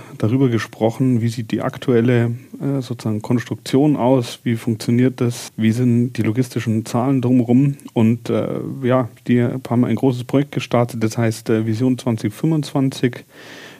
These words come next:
wo sie mit Netzwerkanalyse und ähnlichen Themen wirklich planen, wie soll das Thema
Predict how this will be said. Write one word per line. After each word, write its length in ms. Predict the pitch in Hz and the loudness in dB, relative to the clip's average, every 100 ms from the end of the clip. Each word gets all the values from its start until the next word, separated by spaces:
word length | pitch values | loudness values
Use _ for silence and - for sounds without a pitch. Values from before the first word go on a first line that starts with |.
| - | -2
wo 200 | 120 123 | 4 4
sie 300 | 110 120 120 | 4 4 4
mit 360 | 131 120 - - | 4 0 -4 -2
Netzwerkanalyse 1000 | 123 127 139 123 120 113 117 120 120 123 | 0 0 -2 -2 0 0 2 2 2 0
und 120 | 107 | 0
ähnlichen 360 | - 113 113 110 | 0 0 0 -4
Themen 400 | - 117 117 113 | 0 0 2 0
wirklich 260 | 113 107 | -2 -4
planen, 540 | - - 110 113 117 110 | -6 -4 -2 0 -2 0
wie 140 | 127 | -2
soll 340 | 123 113 117 113 | 2 2 2 0
das 160 | 113 | -8
Thema 440 | - 120 117 117 | -4 0 2 2